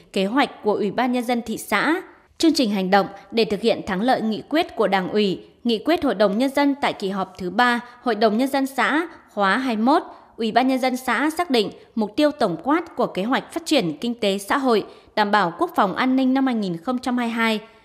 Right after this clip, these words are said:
là thích ứng an toàn, linh hoạt, kiểm soát hiệu quả dịch covid mười chín, bảo vệ sức khỏe nhân dân. Tập trung tận dụng tốt cơ hội để thúc đẩy kinh tế xã hội, đẩy mạnh môi trường đầu tư kinh doanh,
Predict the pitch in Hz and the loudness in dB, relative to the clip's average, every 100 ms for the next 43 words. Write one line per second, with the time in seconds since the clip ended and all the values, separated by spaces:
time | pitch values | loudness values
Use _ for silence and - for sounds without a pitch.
0 | _ _ 226 220 208 339 - 208 302 - | _ _ 0 0 0 -2 0 2 2 0
1 | 226 214 202 185 165 - 285 294 240 202 | -2 2 2 2 -4 -6 0 2 2 -2
2 | - - - - 240 175 311 320 240 - | -2 -16 -12 -2 -2 0 0 2 0 2
3 | 214 170 170 196 - 233 359 370 220 185 | 2 0 -2 -4 -2 -2 -2 -2 -2 -2
4 | - 196 208 294 - - - 214 185 202 | -2 0 2 0 -4 -20 -4 0 2 0
5 | 208 349 349 262 165 202 233 220 226 208 | 0 -4 0 2 2 -2 -2 2 2 2
6 | - - _ _ _ - _ _ _ _ | -6 -20 _ _ _ -20 _ _ _ _
7 | 240 220 339 302 214 208 214 202 330 403 | -4 2 2 4 2 2 -2 2 2 2
8 | - 247 226 196 - 208 208 170 349 269 | 0 2 2 2 -2 -2 0 0 0 2
9 | 185 156 285 285 202 220 262 269 277 226 | 2 2 -2 0 2 0 0 -2 2 2
10 | - - - _ _ - 226 226 214 269 | 0 -8 -20 _ _ -2 0 2 2 2
11 | 311 320 233 196 196 185 302 302 294 277 | 2 2 0 2 2 2 -2 0 0 2
12 | 294 277 | 2 2